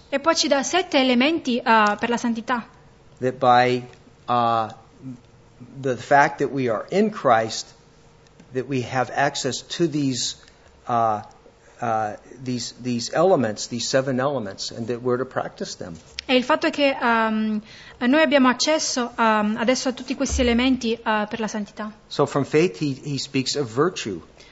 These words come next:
Speaker 1: Quindi di fede poi parla di virtù.
Speaker 2: And virtue, basically,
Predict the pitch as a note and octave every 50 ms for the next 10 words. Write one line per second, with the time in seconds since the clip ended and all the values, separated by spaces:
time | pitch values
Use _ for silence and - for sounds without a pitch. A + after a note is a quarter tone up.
0 | - _ - - D4 D4 C#4+ C4+ C#4+ - - A3+ B3 B3 - D#4 D#4+ D4 D4 -
1 | C#4 C4 - G#3+ A#3 A#3+ A#3+ A3 A3+ G#3+ A3+ G#3 - - C#4 C4+ A#3+ - - -
2 | - - _ _ - - C3+ C#3 C3+ E3 G3 G#3 G#3 - - E3+ D3+ D3 D3 D3
3 | C#3 - - - - _ _ _ - _ _ _ _ _ _ _ - C3 C3 B2+
4 | C#3+ D#3+ F3 F#3 F3 - D#3 C#3 - - C3+ C3+ C3 B2+ B2 B2+ B2